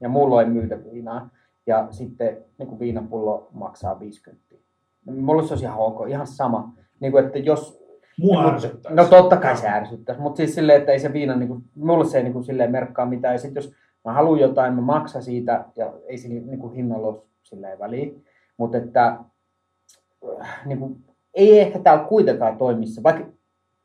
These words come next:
Speaker 1: jossain vaiheessa on miettinyt, että pitäisi niinku vapauttaa kaikki, että kaksikymmentäneljä tuntia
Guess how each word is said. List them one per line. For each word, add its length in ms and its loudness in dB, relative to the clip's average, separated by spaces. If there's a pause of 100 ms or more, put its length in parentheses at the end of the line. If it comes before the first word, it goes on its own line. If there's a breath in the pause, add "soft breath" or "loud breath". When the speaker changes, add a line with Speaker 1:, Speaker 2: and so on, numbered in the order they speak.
(180)
Speaker 1:
jossain 260 2
vaiheessa 240 4
on 60 -4
miettinyt, 340 -2
että 80 -8
pitäisi 240 -2
niinku 160 -8
vapauttaa 520 -2
kaikki, 260 -10
että 200 -14 (260)
kaksikymmentäneljä 680 -2
tuntia 580 -10